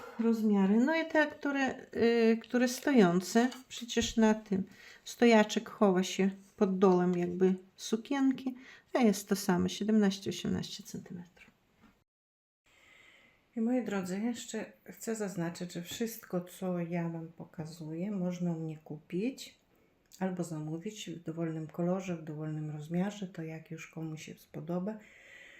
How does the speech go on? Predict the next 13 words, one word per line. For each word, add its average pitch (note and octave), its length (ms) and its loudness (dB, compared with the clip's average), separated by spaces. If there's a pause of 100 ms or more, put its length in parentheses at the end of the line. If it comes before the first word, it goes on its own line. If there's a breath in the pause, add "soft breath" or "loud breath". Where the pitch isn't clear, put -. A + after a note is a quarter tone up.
(200 loud breath)
I G#3+ 480 -6
mogę A3+ 240 -2
wystawiać G3+ 520 -8
rachunki, F3+ 520 -4
także D3+ 500 -12 (1500 soft breath)
nawet E3+ 420 -6 (260)
jeśli F3 360 -10
trzeba, F#3+ 580 -8 (220)
można E3+ 420 -6
i E3+ 80 -8
tak. D#3 260 -12
Wszystkie A#3+ 400 -8
kontakty, G#3 760 -2